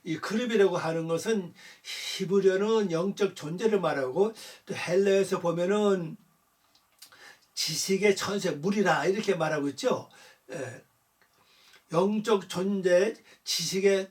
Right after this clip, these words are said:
천세, 물에서 영적 존재가 돼서 이제 하나님의 형상을 향해서 가는 겁니다. 그게 바로 땅에 속한 기도, 하늘에 속한 기도 다 응답이 돼서 해결 받을, 받을 때 이게 이제 해결 가능,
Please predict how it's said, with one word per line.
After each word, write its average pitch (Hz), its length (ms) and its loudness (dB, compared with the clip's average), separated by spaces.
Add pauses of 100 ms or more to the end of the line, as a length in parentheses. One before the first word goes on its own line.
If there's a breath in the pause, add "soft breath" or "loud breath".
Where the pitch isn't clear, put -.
천세, 190 420 0
물에서 180 360 -2
영적 175 400 2
존재가 175 420 -4
돼서 175 440 2 (400 loud breath)
이제 165 160 -2
하나님의 180 580 0
형상을 185 600 -4
향해서 185 300 -4
가는 202 260 -2
겁니다. 180 520 0 (280 loud breath)
그게 180 140 -8
바로 190 360 4
땅에 180 360 0
속한 190 380 -4
기도, 175 520 -2 (200 loud breath)
하늘에 190 420 -2
속한 180 340 -4
기도 196 340 2 (500 soft breath)
다 - 380 -2 (120)
응답이 208 400 0
돼서 185 320 -2
해결 208 460 2
받을, 156 440 -8
받을 170 400 -2
때 247 240 2 (480 loud breath)
이게 190 180 0
이제 170 160 0
해결 170 420 -2 (160 loud breath)
가능, 165 340 0